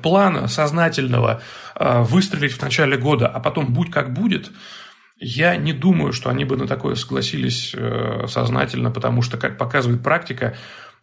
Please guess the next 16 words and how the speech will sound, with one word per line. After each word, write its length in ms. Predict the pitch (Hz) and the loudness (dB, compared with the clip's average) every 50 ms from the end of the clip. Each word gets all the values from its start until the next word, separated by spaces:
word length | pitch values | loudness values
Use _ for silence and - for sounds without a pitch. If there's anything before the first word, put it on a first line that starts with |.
| _ - | _ -6
э, 600 | - 139 127 127 120 120 120 120 120 120 123 123 123 123 - _ _ _ _ _ _ _ _ _ _ _ _ _ _ _ _ _ _ - | -2 -2 0 2 2 2 2 2 2 2 0 -2 -4 -8 -16 _ _ _ _ _ _ _ _ _ _ _ _ _ _ _ _ _ _ -2
машины, 420 | - 139 127 - - 185 160 139 | 0 0 2 4 4 4 4 2
которые 460 | - 143 123 147 143 139 135 135 131 | 0 -2 -2 0 2 4 4 4 4
развиваются 880 | 131 135 139 123 120 151 147 151 147 131 - - - - 113 98 98 - - _ _ _ _ _ _ _ _ _ _ _ _ _ _ _ _ | 4 2 2 2 2 2 2 2 2 2 0 -2 -4 -4 -6 -6 -6 -10 -18 _ _ _ _ _ _ _ _ _ _ _ _ _ _ _ _
в 100 | _ - | _ -6
течение 380 | - 135 123 - 135 131 127 123 | -4 -2 0 0 0 0 0 -2
сезона, 440 | 120 - 131 123 139 170 170 156 147 | 0 0 -2 0 0 0 0 0 0
это 220 | 147 - 120 123 | -2 -4 -6 -6
все-таки 360 | 120 - 143 131 123 120 123 | -4 -2 -2 -2 -2 -2 -2
машины, 360 | 120 117 117 - - 123 117 117 | -2 -2 -2 -2 -4 -4 -4 -4
которые 460 | - 123 - 123 117 117 113 117 - - - - _ - | -4 -4 -4 -2 -2 -2 -2 -4 -8 -16 -20 -20 _ -20
в 80 | - - | -20 -6
конце 480 | - - 123 120 - 139 127 123 113 110 | -2 -2 0 0 2 2 2 2 0 0
завозят 460 | 101 104 120 113 117 117 104 101 98 | 2 2 2 4 4 2 2 0 -2
хороший 380 | - 117 117 120 120 - - | -4 -4 -2 -2 -4 -4 -6
результат. 500 | 120 113 101 107 107 - - - - - | -6 -6 -6 -6 -6 -6 -6 -6 -8 -12